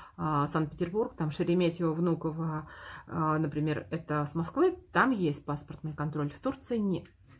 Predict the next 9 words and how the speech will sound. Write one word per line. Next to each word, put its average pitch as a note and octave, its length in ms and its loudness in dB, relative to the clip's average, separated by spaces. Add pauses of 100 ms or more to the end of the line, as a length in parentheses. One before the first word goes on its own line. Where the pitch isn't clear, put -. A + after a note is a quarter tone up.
(320)
Ветеринарный E3 640 4
контроль. C#3+ 460 -4 (340)
А D#3+ 140 -2
в - 80 -14
Турции C4 320 0
ветеринарного E3+ 640 0
контроля F#3+ 640 -2 (100)
нет. D3+ 320 0 (1300)
Поэтому D3+ 640 -2